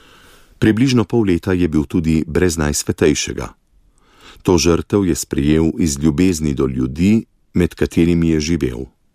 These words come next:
Prej strogi spokornik je v pismih govoril o potrebi, da bi udomačil ljudi, ki ga obkrožajo. Postopoma pa se je zgodilo, da se je dal sam udomačiti, postal je bolj človeški,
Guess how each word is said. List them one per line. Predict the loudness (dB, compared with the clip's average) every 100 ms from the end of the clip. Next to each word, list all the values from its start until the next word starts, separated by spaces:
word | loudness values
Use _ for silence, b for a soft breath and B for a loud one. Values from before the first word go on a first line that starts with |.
| _ _ _ b b b b b b b b b b 0
Prej | 2
strogi | 2 2 2 2 -4
spokornik | -4 -6 0 0 2 0 -2 -2
je | 0 2
v | 0
pismih | -2 -2 0 0 0
govoril | 0 2 2 2
o | 0
potrebi, | -4 -4 -2 0 0 -4 b b -4
da | -2
bi | 0 0 -2 0
udomačil | 0 2 0 -2 -2 0 0
ljudi, | 0 -2 -2 -4
ki | -2
ga | 0 0
obkrožajo. | -2 -2 0 0 0 -6 -6 -10 _ _ _ _ _ B B B B B B 0
Postopoma | 2 4 2 2 0 0
pa | -4
se | 0 0
je |
zgodilo, | 0 -2 -2 2 2 2 0 -4
da | -2 -2
se | 0 -2
je | 0
dal | 0 -2
sam | 0 0 0 -2
udomačiti, | -4 -2 -2 -4 -2 0 0 -2 b b b b b -2
postal | 0 2 2
je | 2
bolj | 0 -2
človeški, | -4 -2 -2 -2 -4 -4